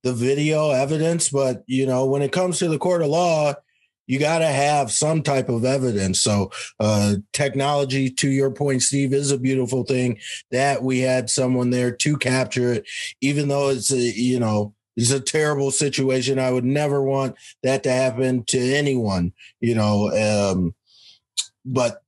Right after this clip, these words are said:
it, it's a blessing that it was there, that we did have those technologies. But on that same side,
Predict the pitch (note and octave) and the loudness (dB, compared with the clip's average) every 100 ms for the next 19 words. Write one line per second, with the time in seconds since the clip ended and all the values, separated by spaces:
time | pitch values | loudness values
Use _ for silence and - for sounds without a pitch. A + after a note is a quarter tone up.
0 | _ - A#2+ G#2 B2 G#2 B2+ A2 C3 C3+ | _ -2 -2 0 0 0 -2 0 0 0
1 | C#3+ B2+ B2+ A#2+ A2+ D3+ D#3 C3 C3+ C3+ | 0 0 2 0 0 0 0 0 0 0
2 | B2+ A#2 G#2+ A#2 C#3+ D3+ C#3+ B2 C3 A#2+ | 0 0 0 0 0 0 0 0 -2 -2
3 | - C3+ C3+ B2+ A#2+ A2+ A#2+ A2+ - - | -2 -2 0 0 0 0 0 -2 -4 -12
4 | - - A#2 A2+ _ A#2+ A#2 A#2 A#2 G#2+ | -10 -2 -2 -2 _ -2 0 2 0 0
5 | - D3 C#3 C3+ D#3 C#3+ C3+ F#3+ | 0 0 0 0 0 0 0 -2